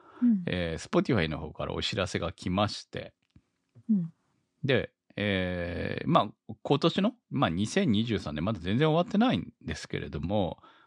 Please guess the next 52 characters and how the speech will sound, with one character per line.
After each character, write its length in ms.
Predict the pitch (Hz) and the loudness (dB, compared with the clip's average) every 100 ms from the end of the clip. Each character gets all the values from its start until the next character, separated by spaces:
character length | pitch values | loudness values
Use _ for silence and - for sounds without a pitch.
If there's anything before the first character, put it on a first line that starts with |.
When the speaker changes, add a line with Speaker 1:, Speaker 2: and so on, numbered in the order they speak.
| _ | _
Speaker 2:
ま 100 | - | 0
あ、 20 | |
Speaker 1:
う 40 | 214 | 2
ん。 20 | |
Speaker 2:
今 140 | 147 | 2
年 340 | 156 165 - 196 | 2 2 2 2
の、 280 | 185 180 - - - _ - - - | 2 0 -8 -20 -20 _ -20 -10 -2
あ 140 | - | 2
の、 380 | 113 107 101 98 - | 4 4 2 -2 -2
ポ 100 | 123 | -2
ッ 20 | |
ド 120 | 139 | 0
キ 100 | 131 | 0
ャ 40 | 143 | 0
ス 60 | |
ト 100 | - | -2
の 100 | 67 | -6
ま 220 | 71 80 85 | -4 -4 -2
と 160 | 113 | 0
め 260 | 120 120 - | 4 4 2
み 200 | - 139 | 0 0
た 180 | - 73 | 0 -4
い 60 | - | -6
な 100 | 95 | -8
も 160 | 69 | -6
の 160 | 80 71 | -4 -2
を、 460 | 73 98 87 73 - _ - - _ | 0 0 0 -2 -10 _ -20 -20 _
Speaker 1:
う 60 | - | -4
ん。 20 | |
Speaker 2:
え 800 | 85 - 69 - - - - - | 0 0 -4 -8 -8 -6 -6 -8
ー、 40 | - | -2
今 160 | 113 | -2
や 120 | 65 71 | 0 -2
っ 60 | |
て 100 | - | 0
る 80 | 95 | 2
み 120 | 101 | 0
た 120 | 95 | 0
い 40 | - | -6
な 80 | - | -10
ん 60 | - | -16
で 60 | |
す 160 | 101 - | -10 -6
よ。 180 | - - _ _ _ _ _ - | -6 -8 _ _ _ _ _ 0
Speaker 1:
う 80 | 214 | 2
ん。 180 | 160 - _ - - | 2 -4 _ -12 -2
Speaker 2:
だ 200 | - 107 | 2 2
か 80 | |
ら、 100 | 85 | 2
う 80 | 80 | 0
ち 160 | 95 110 | 0 2
の、 360 | 98 92 - | 4 2 -2